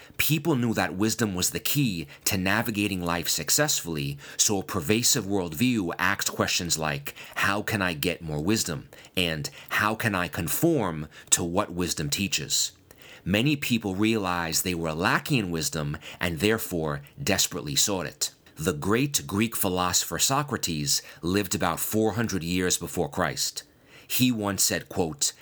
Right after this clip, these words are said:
"The only true wisdom is in knowing that you know nothing," end quote. Today, people have their priorities inverted. Nowadays, people think they know everything and do what is right in their own eyes.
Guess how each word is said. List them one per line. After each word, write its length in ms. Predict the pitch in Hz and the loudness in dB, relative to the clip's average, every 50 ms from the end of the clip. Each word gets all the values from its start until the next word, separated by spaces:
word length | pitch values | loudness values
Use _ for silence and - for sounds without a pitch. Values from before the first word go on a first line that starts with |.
| - - - | -20 -10 -4
"The 180 | - 90 92 - - - | -2 0 0 0 -2 0
only 380 | 104 110 117 127 131 131 131 | 2 2 2 2 2 0 0
true 260 | - - - - 101 | 0 0 0 0 0
wisdom 600 | 92 92 110 131 131 110 76 85 80 73 69 62 - - - - - - | 0 2 2 2 2 0 -2 -2 -4 -4 -6 -8 -10 -16 -20 -12 -4 -2
is 180 | 98 90 - | 0 2 2
in 220 | 90 87 78 78 80 | 0 0 -2 -2 0
knowing 480 | 87 90 95 98 101 101 101 104 104 98 _ _ - | 0 0 2 2 0 0 -2 -4 -8 -10 _ _ -4
that 200 | - 90 90 - | -2 -2 -2 -2
you 180 | 78 82 92 87 | -2 -4 -2 -2
know 260 | 85 82 80 76 73 | -2 -2 -2 -2 -2
nothing," 600 | 73 71 80 82 - - - 78 62 53 - - - _ _ - _ _ _ - | -2 -2 -2 -2 -2 -2 -4 -4 -6 -8 -12 -18 -20 _ _ -20 _ _ _ -2
end 180 | 87 82 78 | -2 -2 -2
quote. 460 | 69 - 71 58 - - - - - - _ _ _ _ _ _ _ _ _ _ _ _ _ _ - - - - - - _ - | -4 -6 -6 -6 -6 -8 -8 -10 -10 -10 _ _ _ _ _ _ _ _ _ _ _ _ _ _ -20 -20 -20 -20 -20 -16 _ 0
Today, 560 | - - 98 107 165 175 131 92 85 78 85 - - - | 0 0 4 4 4 4 4 0 -2 -4 -8 -10 -10 -4
people 380 | - - 135 139 143 139 143 120 | 0 2 4 4 4 4 2 2
have 280 | 104 110 110 101 82 | 2 2 2 0 2
their 160 | 80 95 92 90 | 0 0 0 0
priorities 760 | - - - 98 92 95 98 98 98 92 87 82 87 - | 0 0 2 2 4 4 4 4 2 0 0 -2 -2 -2
inverted. 600 | - - 85 80 78 87 87 82 76 - - - - - - - - - - - | -2 -2 -4 -4 0 0 0 0 -2 -6 -8 -12 -14 -18 -20 -20 -20 -20 -16 -6
Nowadays, 840 | - 85 101 123 147 156 143 107 95 87 80 76 73 71 - - - - - - - | 0 2 4 4 4 2 0 0 0 -2 -2 -2 -2 0 0 -2 -2 -6 -12 -6 -4
people 340 | - - 135 143 143 143 117 | 0 2 2 2 2 2 0
think 320 | - - - 110 101 - | 0 2 0 0 0 2
they 160 | - 95 90 | 0 0 0
know 160 | 87 87 80 | 0 -2 -2
everything 720 | 78 - 117 135 131 131 107 - - 87 78 73 71 71 69 - - - | 2 2 2 2 2 0 -2 -2 -2 -4 -2 -2 -4 -6 -6 -10 -8 -4
and 180 | 90 90 87 80 | -2 -2 -2 0
do 200 | 78 101 107 110 | 2 2 2 2
what 180 | 95 95 92 | 0 0 0
is 120 | 90 - 85 | 0 0 0
right 320 | 85 82 76 73 73 71 | 0 0 -2 -2 -4 -6
in 220 | - - 87 85 | -6 -6 -4 0
their 240 | 78 110 117 120 110 | 2 2 2 2 0
own 160 | 98 87 82 | -2 -4 -4
eyes. 480 | 73 69 62 55 53 - - - - - | -6 -6 -6 -6 -4 -2 -2 -2 -2 -4